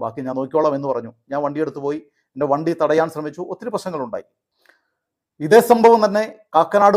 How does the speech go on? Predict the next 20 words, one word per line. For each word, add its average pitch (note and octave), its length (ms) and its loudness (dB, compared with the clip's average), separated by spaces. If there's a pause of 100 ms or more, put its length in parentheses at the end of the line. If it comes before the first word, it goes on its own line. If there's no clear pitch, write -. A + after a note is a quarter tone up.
വൈകുന്നേരം F#3 500 2
ഞാൻ F3 160 -6
പള്ളിമുറ്റത്ത് F#3 520 -4
നിൽക്കുമ്പോൾ E3+ 400 -4 (1300)
ഇതേ F#3 240 4 (240)
ജോണി G#3 260 4 (120)
കൂട്ടാല F#3 340 2 (240)
പച്ചയ്ക്ക് E3+ 460 -4
തെറി G3 180 2
വിളിച്ച് G3 220 2
അവിടെയും F#3 320 2
വന്നു. A#2+ 140 -14 (640)
ഈ - 20 0 (140)
കാര്യങ്ങളിലേക്കൊക്കെ F#3+ 680 0
ഇവരെത്തുന്നതിന് F3+ 520 -4
മുമ്പ് E3 180 -2 (1800)
കാക്കനാട് F3+ 400 2
ഇടവകയിൽ E3+ 360 0
എൻ്റെ D#3 140 -6
സുഹൃത്ത് D#3+ 260 -4